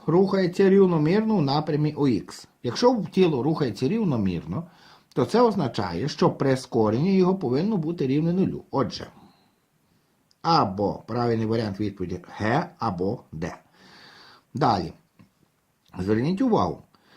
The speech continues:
Тіло рухається рівномірно в напрямі ОСІ О ікс. Отже, це означає, що швидкість повинна бути більша нуля. Чому? Тому що швидкість у нас напрямлена в ту саму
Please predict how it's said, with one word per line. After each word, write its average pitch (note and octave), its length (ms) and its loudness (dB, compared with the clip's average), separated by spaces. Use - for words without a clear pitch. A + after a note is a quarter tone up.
Тіло A3+ 340 6
рухається G3+ 420 4
рівномірно F#3 640 4
в D#3 300 4
напрямі G2+ 800 0
ОСІ C3 380 2
О C#3+ 100 4
ікс. E2+ 360 -6
Отже, A2 280 0
це C3 140 -2
означає, A#2+ 500 -2
що C3 280 0
швидкість D3 520 -4
повинна G#2+ 340 -4
бути G2 500 -4
більша G2 640 -2
нуля. D3+ 340 0
Чому? G#3 380 2
Тому A2+ 260 -4
що F#2+ 120 -6
швидкість F#3+ 540 -2
у - 20 -2
нас D#3 160 -4
напрямлена A#2 500 -4
в F#3+ 80 -10
ту C#3+ 140 -2
саму E2+ 400 -6